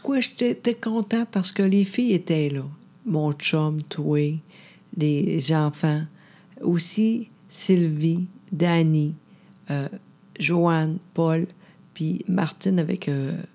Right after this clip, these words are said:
Benoît. C'est niaiseux, mais je trouvais ça le fun. Juste eux autres, parce que c'est de même. C'est sûr que Nancy, j'aurais aimé ça, mais je savais qu'elle est impossible parce que elle, c'est, c'est, c'est beau en même temps. La fête à elle,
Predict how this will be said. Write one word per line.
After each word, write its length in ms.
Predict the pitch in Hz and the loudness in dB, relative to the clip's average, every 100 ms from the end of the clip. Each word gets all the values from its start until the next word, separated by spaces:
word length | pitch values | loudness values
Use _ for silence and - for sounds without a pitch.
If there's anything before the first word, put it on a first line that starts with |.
| - - - | -20 -8 -4
Benoît. 540 | 147 156 147 147 147 160 - - - | 2 2 4 0 -2 -6 -16 -20 -14
C'est 180 | - 196 | -2 2
niaiseux, 440 | 202 214 214 247 | 6 6 4 2
mais 240 | 269 208 196 - - | 4 2 0 -10 -18
je 40 | - | -6
trouvais 280 | 180 196 | 0 2
ça 160 | 190 202 | 2 2
le 60 | 180 | 2
fun. 320 | - 190 185 208 | 2 0 2 2
Juste 400 | 202 294 330 - | 2 2 2 2
eux 340 | - 180 156 | 4 6 6
autres, 180 | 165 - 180 - | 2 -2 -8 -4
parce 200 | 180 - | -4 0
que 120 | 190 | -2
c'est 180 | 180 202 | 2 2
de 80 | 175 | 2
même. 240 | 180 175 160 - - - | 2 0 -2 -12 -20 -8
C'est 180 | - 190 | 0 0
sûr 240 | - 269 | 0 0
que 100 | - 175 | 2 6
Nancy, 640 | 180 185 180 - - 220 | 6 6 4 2 2 4
j'aurais 280 | 180 170 170 | 4 4 4
aimé 160 | 165 165 | 4 2
ça, 160 | - 220 | 2 4
mais 120 | 202 | 4
je 100 | 160 | 2
savais 300 | 160 180 208 | 2 2 2
qu'elle 240 | 208 165 | 2 -2
est 200 | 170 165 | 0 0
impossible 420 | 160 180 170 254 240 | 0 2 0 0 0
parce 180 | 190 - | -2 2
que 80 | 208 | 2
elle, 560 | 240 247 262 311 285 233 - - - | 4 2 2 0 0 -2 -8 -20 -18
c'est, 420 | - 185 170 - 226 160 | -2 2 2 2 -4 -4
c'est, 260 | - 185 220 | 2 2 2
c'est 300 | - - 196 | -4 2 4
beau 200 | 175 240 | 4 4
en 100 | 277 | 4
même 240 | 208 185 175 | 4 4 4
temps. 240 | 226 254 - - - - - - | 2 0 -2 -14 -20 -20 -16 -2
La 200 | 160 165 | 0 2
fête 360 | - 285 - | 0 -2 0
à 80 | 175 - | -2 2
elle, 340 | 190 233 - | 2 0 -4